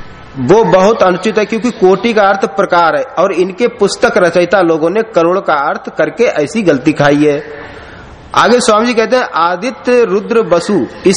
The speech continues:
तरह के तैंतीस देवता शतपथ ब्राह्मण के बृहदारण्यक उपनिषद में वर्णन किए गए। तो ये शतपथ ब्राह्मण जो है, इसका कुछ भाग बृहदारण्यक उपनिषद है, जिसे हम पढ़ते हैं वेदांत दर्शन से पहले, प्राय करके बृहदारण्यक उपनिषद का भी अध्ययन करते हैं।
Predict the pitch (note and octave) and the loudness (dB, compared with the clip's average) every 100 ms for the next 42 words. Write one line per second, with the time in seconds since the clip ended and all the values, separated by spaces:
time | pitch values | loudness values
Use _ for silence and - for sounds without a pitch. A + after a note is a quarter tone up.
0 | - G#3 G#3+ B3 A#3 - F#3 F#3 A#3+ F3+ | 2 2 2 2 2 2 2 2 0 2
1 | F#3 F3+ - - G3 F#3+ G#3+ F3 E3 E3+ | 0 2 0 2 0 2 0 2 2 2
2 | E3 D#3+ A3+ D#3 D3+ E3+ D#3 D#3 D#3 F#3 | 0 0 0 0 0 0 2 2 2 0
3 | A#3 F#3+ E3+ E3 E3 D3+ F#3+ E3 D3+ F3+ | -2 -2 -2 -2 0 0 0 0 0 -2
4 | - D#3 A#2+ A2 G2+ G#2+ - - - D#3+ | 0 0 0 -2 -4 -10 -18 -18 -4 2
5 | G3+ - F3+ F3+ B3 G3 G#3 G#3 A3 A3+ | 2 2 0 2 0 2 2 2 2 0
6 | G#3+ G3 A3 G#3+ F3+ - G#3+ G#3 - - | 0 0 -2 -4 -6 -2 2 2 0 -8
7 | - G#3+ G#3+ D#3+ D3+ F#3 A#3 - - - | -4 -2 -2 0 2 2 0 -8 -12 -12
8 | - C3+ F3 D#3+ D#3+ G3 G3+ E3 D#3+ D#3+ | -4 0 2 4 2 2 -2 -2 0 0
9 | - D3 A2 F2 - - - - - - | 0 -2 -2 -6 -14 -20 -20 -20 -20 -20
10 | - - - - - - C#3 F3+ F3+ F3+ | -20 -20 -20 -20 -18 -6 -2 0 0 0
11 | F#3 E3+ - D#3+ - F#3+ E3 C#3 D3+ D3 | -2 -2 0 2 2 2 2 2 2 2
12 | D#3+ D#3 D3+ E3 D3+ D3+ - C#3+ D#3 E3 | 2 0 -4 -4 -2 -2 -2 -2 -2 -4
13 | - C#3 C#3+ D3 C#3+ F3 C3 C3 C3 C3+ | 0 0 0 -2 -2 -2 -2 0 2 2
14 | C#3+ D#3 - C3+ C3 B2+ - C3 B2+ - | 0 -2 -4 -4 -2 -4 0 0 2 2
15 | B2 C3+ G#3 - B2 - G#2+ - | 0 0 -2 0 0 0 -2 -4